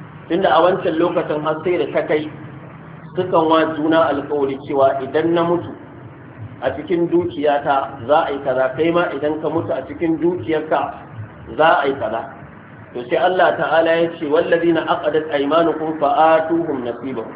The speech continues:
Wanda kuka kulla irin wannan alƙawarin da ku da su,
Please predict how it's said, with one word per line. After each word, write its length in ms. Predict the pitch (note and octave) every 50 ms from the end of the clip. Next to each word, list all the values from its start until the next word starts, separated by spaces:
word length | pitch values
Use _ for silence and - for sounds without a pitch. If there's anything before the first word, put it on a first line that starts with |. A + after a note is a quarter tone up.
| - - - - - - - - - -
Wanda 320 | G3+ G3+ A3+ A3+ G#3 G#3
kuka 240 | - - - G3 -
kulla 240 | F#3+ F#3 G3 F#3+ F3
irin 320 | D#3+ F3+ F3+ F3 E3+ E3
wannan 320 | E3+ E3+ F3+ F3+ E3+ -
alƙawarin 640 | C#3+ D3 C#3+ - D#3 E3 D#3+ D#3 D3+ D#3 D3+ C#3 A#2+
da 100 | - C3 C3 - D3+
ku 160 | D#3 D#3+ E3+ - - - C3 A#2
da 80 | B2 B2+ B2
su, 240 | - C#3+ C#3 C#3 C#3